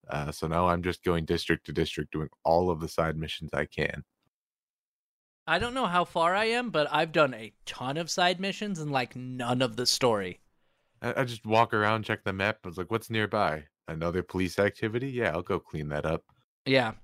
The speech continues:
Speaker 1: Um, lately, I just try to run in there and kill everybody before they even know what's happening to them.
Speaker 2: Right, right. Yeah, that's, uh, I'm, I'm to the point where I'm actually feeling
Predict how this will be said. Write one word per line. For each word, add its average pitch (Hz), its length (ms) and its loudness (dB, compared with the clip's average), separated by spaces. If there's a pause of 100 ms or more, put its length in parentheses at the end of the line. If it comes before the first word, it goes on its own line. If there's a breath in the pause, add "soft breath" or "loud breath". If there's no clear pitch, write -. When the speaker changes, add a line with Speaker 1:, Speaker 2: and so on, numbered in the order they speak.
(100)
Speaker 1:
Um, 80 360 -4 (260)
lately, 107 300 4
I 85 80 2
just 82 200 -8
try 85 160 0
to 80 140 -4
run 82 180 -4
in 82 140 -6
there 80 160 -2
and 76 100 -8
kill 82 240 2
everybody 78 440 -2
before 76 360 0
they 76 300 0 (320)
even 80 260 0
know 78 140 0
what's 78 180 -2
happening 85 460 -2
to 95 80 -2
them. 98 220 0 (680)
Speaker 2:
Right, 143 300 0 (200)
right. 120 320 -2
Yeah, 127 200 0
that's, 160 420 -4 (100)
uh, 175 80 -2 (160)
I'm, 175 260 -2
I'm 175 180 -4
to 220 120 -2
the 214 80 -2
point 190 260 -2
where 160 120 4
I'm 147 120 2
actually 147 380 2
feeling 135 520 0